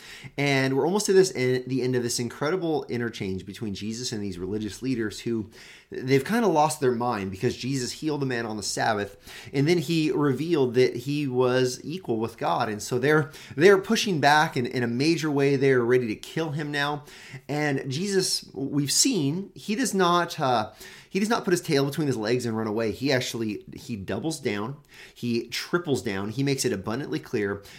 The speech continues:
that there is no mistaking his identity. He is the, the Son of God.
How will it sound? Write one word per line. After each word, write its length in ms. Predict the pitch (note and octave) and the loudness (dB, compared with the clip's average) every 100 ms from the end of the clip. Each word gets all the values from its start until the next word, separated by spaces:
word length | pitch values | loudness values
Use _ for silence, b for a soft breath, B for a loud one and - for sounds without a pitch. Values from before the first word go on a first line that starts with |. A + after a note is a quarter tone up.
| B | B
that 340 | - - A#2 A2+ | -14 -6 -4 2
there 160 | C3 | 4
is 200 | B2 G#2+ | 4 0
no 280 | C3 B2+ D3 | -4 0 0
mistaking 580 | E3+ F3 C3 B2 A2 - _ | 2 0 0 -2 -4 -8 _
his 480 | - - C3+ C#3 - | -14 -4 -2 -2 -6
identity. 760 | F#2 F#2 F2+ G#2 G2 E2+ C2+ - _ _ _ _ - B B | -6 -6 -6 -6 -4 -6 -10 -20 _ _ _ _ -20 B B
He 160 | B C#3 | B 2
is 140 | A#2 | 2
the, 180 | G#2 F#2+ | 2 -4
the 80 | F#2 | -2
Son 220 | - G#2 | -4 -2
of 100 | F2 | -6
God. 400 | D#2 A2+ D3 F#3+ | -2 -2 0 -4